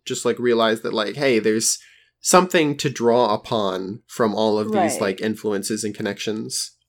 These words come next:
Speaker 2: Like, we could do something cool and new with this.
Speaker 1: Right. So it's very exciting.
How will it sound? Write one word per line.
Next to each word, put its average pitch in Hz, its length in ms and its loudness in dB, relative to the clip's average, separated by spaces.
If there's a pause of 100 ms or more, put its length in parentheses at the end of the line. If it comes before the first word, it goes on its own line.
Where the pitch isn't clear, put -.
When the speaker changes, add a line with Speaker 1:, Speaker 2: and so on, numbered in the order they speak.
(300)
Speaker 2:
Like, 202 180 -2
we 214 120 0
could 202 180 -2
do 196 160 0
something 165 380 -6
cool 151 280 -2
and 131 160 -8
new 127 160 -10
with 110 180 -18
this. - 440 -18 (360)
Speaker 1:
Right. 110 440 0 (440)
So 190 240 2
it's 185 200 0
very 208 240 4
exciting. 190 640 -2